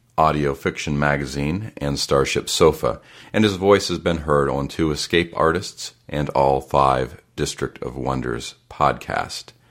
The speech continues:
He is a two thousand thirteen graduate of the Taos Toolbox Writing Workshop.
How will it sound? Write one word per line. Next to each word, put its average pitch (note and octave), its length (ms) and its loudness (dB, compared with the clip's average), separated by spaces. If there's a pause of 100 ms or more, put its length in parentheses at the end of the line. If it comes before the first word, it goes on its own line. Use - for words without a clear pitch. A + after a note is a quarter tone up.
(960)
He G#2 140 4
is F#2 140 6
a F2 140 4
two G#2 160 -8
thousand F2 320 0
thirteen E2 380 -2
graduate D2+ 560 0
of B1+ 220 -6
the C2+ 100 -6
Taos C#2+ 520 -2
Toolbox D2+ 680 0
Writing D2 380 0
Workshop. C#2 580 -4